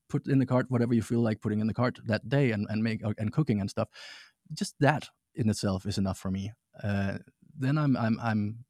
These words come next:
very comfortable and I, and I'm able to play with what I do. So everyone has their own why, and, uh, it could also be just making a lot of money. That's, that's, that's cool. Um, but I think there's, there's has to be that in,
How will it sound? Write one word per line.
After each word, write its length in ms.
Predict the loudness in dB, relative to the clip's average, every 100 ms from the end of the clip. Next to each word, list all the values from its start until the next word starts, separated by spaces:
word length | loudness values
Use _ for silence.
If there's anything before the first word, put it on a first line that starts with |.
| -4
very 180 | 0 0
comfortable 640 | -2 -4 -2 0 2 2
and 160 | 0 0
I, 160 | -2 -6 _ _ _ 0
and 140 | 2
I'm 100 | 4
able 180 | 4 2
to 100 | -2
play 220 | 0 2
with 120 | 2
what 140 | 0 0
I 80 | 2
do. 160 | 0 -2 -16 -2
So 260 | 2 4 4
everyone 240 | 4 6
has 180 | 4 6
their 120 | 4
own 340 | 6 6 4 0 _ _ -4
why, 500 | 0 4 4 2 -2 _ -6
and, 560 | 0 2 2 2 0 -2 -10 _ -4
uh, 380 | 0 0 -2 0
it 120 | 0 2
could 120 | 4
also 260 | 4 4
be 160 | 2 2
just 180 | 0 2
making 280 | 2 2 2
a 20 |
lot 120 | 2
of 60 | 2
money. 180 | 0
That's, 280 | 2 0 -2
that's, 240 | -2 -2 0
that's 220 | -2 2
cool. 340 | 2 4 2 -2 -20 -20 _ 2
Um, 480 | 6 8 6 6 4
but 100 | 0
I 40 | 2
think 200 | 2 2
there's, 220 | 2 2
there's 180 | 0 2
has 160 | 0 0
to 100 | 2
be 160 | 2
that 340 | 4 0 -2 -4 -6
in, 280 | -2 -2